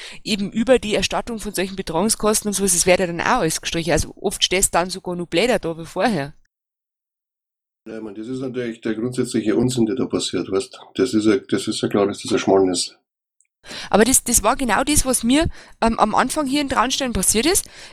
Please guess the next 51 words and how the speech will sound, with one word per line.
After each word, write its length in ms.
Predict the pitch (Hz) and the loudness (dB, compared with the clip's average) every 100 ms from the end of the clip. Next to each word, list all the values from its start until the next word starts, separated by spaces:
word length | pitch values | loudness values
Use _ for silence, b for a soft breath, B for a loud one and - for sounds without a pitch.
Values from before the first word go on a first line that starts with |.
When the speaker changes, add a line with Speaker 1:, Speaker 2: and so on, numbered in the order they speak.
| - | 0
Speaker 1:
Ich 160 | 233 | 4
hab, 180 | 240 - - | 4 2 0
ähm, 300 | 202 202 185 - | 0 0 -8 -4
ich 80 | 220 | 0
hab 80 | |
ja 80 | 208 | 2
ganz 260 | - - 262 | 2 2 0
am 100 | - | -2
Anfang 380 | 269 254 233 214 | -2 -2 -4 -2
nur 320 | 196 185 156 | -2 -2 -2
halbtags 440 | 190 - 320 - | -2 0 0 2
gearbeitet, 380 | - 311 339 - | 2 4 2 0
wie 40 | |
ich 60 | 311 | -2
nach 100 | 311 | -2
Traunstein 400 | - 285 320 311 | 0 0 0 -2
gekommen 260 | - 320 311 | 0 0 2
bin, 160 | 339 B B B | 0 B B B
und 120 | - 240 | 2 2
hab 80 | |
mit 180 | - 233 | 2 2
Hartz 220 | 208 - | 2 0
vier 260 | - 226 - | -2 -2 0
aufgestockt, 540 | 208 - - 339 - | -2 -4 0 0 0
und 120 | 254 233 | -4 -2
wie 60 | |
ich 60 | 233 | 0
dann 180 | 202 202 | 0 0
meinen 160 | 185 | 0
Ganztagsjob 800 | 185 233 - 294 - 302 311 - - _ _ _ | 2 2 0 -4 -2 -2 -2 -8 -20 _ _ _
gekriegt 380 | - 240 302 - | -2 2 2 0
hab, 80 | 339 B B B - | -4 B B B -2
hab 120 | 240 | 0
ich 120 | 233 | 2
urplötzlich 800 | 262 294 285 302 - 302 - - | 0 2 2 2 2 -2 -4 -2
achtzig 280 | 247 - - | 0 0 0
Euro 260 | - 269 | 0 2
weniger 320 | 226 233 220 196 | 0 0 0 0
im 60 | |
Monat 280 | 202 233 233 | 0 -2 0
gehabt 220 | 233 - | 0 -2
wie 60 | 240 | -6
vorher. 500 | - 277 240 - - - B B B | -2 0 0 -4 -10 -14 B B B
Und 20 | |
man 140 | 196 214 | 4 4
denkt, 200 | 226 202 | 2 2
das 160 | - | 2
kann 240 | - 220 294 | 2 -2 -2
doch 220 | 302 - | -2 -2
nicht 160 | 285 | -2
sein. 260 | - 294 | 2 0